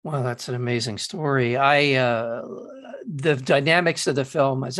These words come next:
<clears throat> as I mentioned, um, where Farouk meets Mona, and as you were talking about earlier, the sort of the, the, uh, the haves and the have-nots,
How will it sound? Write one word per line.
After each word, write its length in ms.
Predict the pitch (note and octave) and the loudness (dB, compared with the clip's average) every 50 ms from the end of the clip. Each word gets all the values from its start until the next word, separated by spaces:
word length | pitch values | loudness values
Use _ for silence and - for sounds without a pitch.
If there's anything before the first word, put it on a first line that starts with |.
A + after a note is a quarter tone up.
| G3 | -4
<clears throat> 60 | - - | 2 4
as 220 | G3+ A#3+ G3 E3 | 6 6 6 6
I 120 | E3 C#3+ | 4 4
mentioned, 880 | C3+ C3+ C#3 D3 D#3 D3+ - - - C3+ A#2 A#2 A2+ A2 A2 A2 A2+ - - | 2 2 0 0 0 -2 -6 -8 -6 -6 -6 -4 -6 -6 -8 -8 -10 -6 -4
um, 460 | B2 A2+ A2 G#2+ G#2+ G#2+ A2 A2 - _ _ _ - _ | -2 -2 -2 -2 -4 -6 -10 -12 -14 _ _ _ -20 _
where 320 | - D3+ C#3 C3 A#2 A#2 | -12 -6 -4 -2 -2 -2
Farouk 500 | A2+ - - A#2+ A#2+ B2+ B2+ B2 B2 B2 - _ - - - - - - - - - - D#3+ D#3+ D#3 - _ _ | -4 -4 -4 -2 0 2 2 0 -2 -4 -14 _ -20 -20 -20 -20 -20 -20 -20 -20 -20 -20 -18 -18 -20 -20 _ _
meets 600 | - C#3 C3 C3 C3 B2 A#2 - - - - - _ _ _ _ _ _ _ _ _ | -4 0 2 2 2 2 2 0 -4 -4 -6 -8 _ _ _ _ _ _ _ _ _
Mona, 720 | - C#3 C#3+ C3+ C3+ C#3 C3+ B2+ A#2 G#2+ G2+ G#2+ - - _ _ _ _ _ _ _ _ _ _ _ - | -8 -4 0 2 2 2 2 2 0 0 -2 -4 -6 -10 _ _ _ _ _ _ _ _ _ _ _ -6
and 680 | C#3+ C3 A#2+ A#2 A#2 A2 A2+ A2 G#2+ G#2 G#2 - - _ _ - D#3 - _ _ _ _ _ _ _ - - | -4 -4 -2 -2 -2 -2 -4 -4 -6 -8 -12 -14 -20 _ _ -16 -16 -16 _ _ _ _ _ _ _ -8 -4
as 200 | B2+ C3 A2 A#2+ | -2 -2 -2 -2
you 100 | B2 A#2 | -4 -4
were 120 | A#2 A2+ | -4 -4
talking 440 | A2 - - A#2+ A2+ A#2 - B2+ A2 | -4 0 2 2 2 2 -2 -6 -6
about 200 | G2+ G#2+ A2 A#2 | -2 -4 -2 -2
earlier, 320 | A#2 A#2+ A#2 A#2+ A2+ A2 | 0 -2 -2 -2 -2 -4
the 80 | A2+ A2+ | -4 -6
sort 240 | - - - C3 A#2+ | -6 -4 -2 -2 -2
of 100 | A#2 A2 | -2 -2
the, 240 | G#2+ A2 B2 C#3 - _ | -4 -6 -6 -6 -10 _
the, 400 | D#3 - C#3 A#2 A2+ A#2 A2 G#2+ | -10 -6 -4 -4 -2 -2 -4 -2
uh, 220 | G#2 G#2 G#2+ A2+ - - _ _ _ | -4 -4 -4 -6 -10 -14 _ _ _
the 80 | - | -10
haves 360 | - A#2 B2 B2 A#2+ A#2+ - | -2 2 2 2 2 2 0
and 80 | - A#2+ | -4 -6
the 260 | A2+ - - - - | -6 -6 -8 -12 -12
have-nots, 760 | - - C#3+ C3 B2 B2+ B2 A#2+ B2+ C3 A#2+ A2+ - - - | -6 -4 -4 -4 -2 -2 -2 0 2 2 0 0 -2 -6 -12